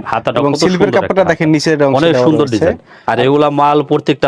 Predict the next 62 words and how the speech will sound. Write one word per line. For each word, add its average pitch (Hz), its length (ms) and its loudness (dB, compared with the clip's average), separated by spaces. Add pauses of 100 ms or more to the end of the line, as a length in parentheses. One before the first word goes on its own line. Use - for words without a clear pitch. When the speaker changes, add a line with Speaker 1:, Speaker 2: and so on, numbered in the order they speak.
Speaker 1:
মাল 135 200 0
রং 131 160 0
কস 110 200 -2
গ্যারান্টি 90 280 -2
Speaker 2:
ওড়না, 196 260 2
Speaker 1:
দেখেন 196 100 4
ভাইয়া। 143 300 -2
Speaker 2:
ওড়না 202 220 2
হবে 214 120 2
Speaker 1:
এটাও 180 120 2
Speaker 2:
ফুল 202 80 2
Speaker 1:
মাত্র 202 200 0
Speaker 2:
পাঁচ 175 120 2
হাত। 151 100 -4
Speaker 1:
আটশোশো 120 320 -2
টাকা। 95 140 -4 (160)
জি, 113 100 -2 (220)
এর 185 100 2
Speaker 2:
ওকে। 175 120 0
Speaker 1:
বড় 190 180 2
ওড়না, 160 240 0
প্রত্যেকটা 185 420 -2
মালে 147 200 0
ওড়না 131 140 0 (100)
বড়। 107 120 -2 (520)
এগুলো 135 240 2
আটশোশো 135 400 -4
টাকা 92 160 -2
রেট, 85 160 -8 (120)
মাত্র 120 220 0
Speaker 2:
আচ্ছা। 147 140 -4
Speaker 1:
আটশোশো 180 280 -4
টাকা। 90 180 -4
এই 90 40 -2
যে - 60 -2
Speaker 2:
আটশোশো 214 380 0
টাকা 170 200 0
করে 120 140 0
Speaker 1:
জি, 127 60 2
জি, 107 100 -2
জি। 95 180 -4
Speaker 2:
এগুলা? 98 220 -2 (200)
Speaker 1:
এই 110 80 0
যে 107 120 0
মালের 104 220 0
Speaker 2:
ডিজাইন 233 180 2
Speaker 1:
কালার 233 100 2
Speaker 2:
হবে 185 100 2
Speaker 1:
দেখেন, 185 120 -4
Speaker 2:
প্রত্যেকটার 202 460 0
মধ্যে, 139 140 2
তাই 156 60 2
না? 185 60 4
Speaker 1:
প্রত্যেকটা 175 400 0
মালের 165 280 0
ডিজাইন 151 300 2
আছে, 147 120 -2 (100)
কালার 131 260 0 (100)
আছে, 139 160 0 (200)
এবং 156 220 0
কি 151 160 0
এগুলা 160 200 2